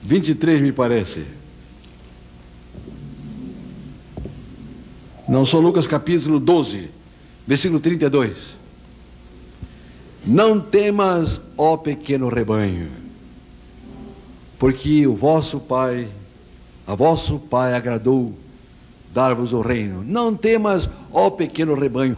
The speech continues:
Há um pequeno hino cantado nos, nos acampamentos de jovens. "Somos um pequeno povo muito infeliz." E eu tenho pensado que quase não podemos mais cantar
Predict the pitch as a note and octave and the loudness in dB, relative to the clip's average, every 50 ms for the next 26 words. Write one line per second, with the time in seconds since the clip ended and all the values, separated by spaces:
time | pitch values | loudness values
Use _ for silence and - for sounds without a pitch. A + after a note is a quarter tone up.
0 | - - F3 A#3 B3+ B3 - G#3+ F3+ - G#3+ G#3 G3+ G3+ G#3 G#3 G#3 G3 F3+ - | -2 0 0 0 2 0 -2 -4 -2 0 0 0 2 2 2 2 2 2 2 2
1 | F3 F3 E3 D3 - E3 E3+ E3 D#3 D#3+ C#3+ - - - - - - - C3 D3+ | 2 0 0 0 2 2 2 2 2 0 0 -2 -4 -12 -18 -20 -14 -6 0 4
2 | E3 D#3+ C#3+ - - - - - - - - - - - - - - - - - | 4 4 4 2 0 -2 -2 -6 -10 -12 -16 -18 -20 -20 -20 -20 -20 -20 -20 -20
3 | - - - - - - - - - - - - - A#2+ C3+ D3+ D#3 D3+ D#3 D#3 | -20 -20 -20 -20 -20 -20 -18 -20 -20 -18 -14 -6 -2 0 2 2 2 2 0 0
4 | D#3 C#3+ - C3+ C3+ C#3 C#3+ C#3 C#3+ B2+ B2 B2 A#2 - B2 B2 B2 A#2 G#2+ G#2+ | -2 0 0 0 2 2 2 0 0 -2 -2 -2 0 2 2 2 2 0 -2 -4
5 | G2+ F2+ D#2+ D2+ - - - - - - - - - - - - - - - - | -4 -6 -8 -12 -14 -16 -18 -20 -20 -20 -20 -20 -20 -20 -20 -20 -20 -20 -20 -20
6 | - - - - C3 - - - - - - - - - - F3+ F#3+ G3 F#3+ F#3 | -20 -20 -18 -16 -16 -16 -16 -18 -18 -16 -10 -6 -4 0 2 2 2 2 4 4
7 | F#3 F3 C#3 D#3 F#3+ F3+ E3 C#3 - D#3+ E3 D#3+ D#3+ - D3 D#3 D3+ D3+ D3+ C#3+ | 4 4 4 2 2 0 -2 -2 0 2 2 2 0 0 -2 0 2 2 0 0
8 | D3+ - - C3 C3+ C3+ B2 A#2+ A#2+ B2 B2+ B2+ A#2+ G#2+ - A2+ A2+ G#2 G2 G2+ | 0 2 2 4 4 4 4 2 2 2 2 2 2 0 0 -2 -2 0 0 -2
9 | F#2+ D#2+ C#2 - - - - - - - - - - - - - - - - - | -4 -6 -8 -12 -14 -16 -18 -18 -20 -20 -20 -20 -20 -20 -20 -20 -20 -20 -20 -20
10 | - - - - - - - - - - G#3 G#3 G#3+ A#3 A3 G#3 - G3 F3 D#3 | -20 -20 -20 -20 -20 -20 -12 -4 2 2 2 2 2 0 -2 0 0 0 0 0
11 | F#3+ G3+ F#3 F#3 F3+ D#3+ - - - F3 F3+ F3 D3 D#3 D#3+ D3+ D3+ D3 D3+ D#3 | 0 -2 -2 -2 -2 -4 -4 -2 0 2 2 2 0 -2 -2 -2 -2 0 0 0
12 | D3+ D3+ D3 D3 D3 D3 - C#3+ C3+ C3 B2+ - D#3 D3+ C3+ A#2+ F#2+ F#2 - - | 2 2 2 0 0 0 -2 -2 -2 0 0 0 0 0 0 0 -2 -6 -8 -12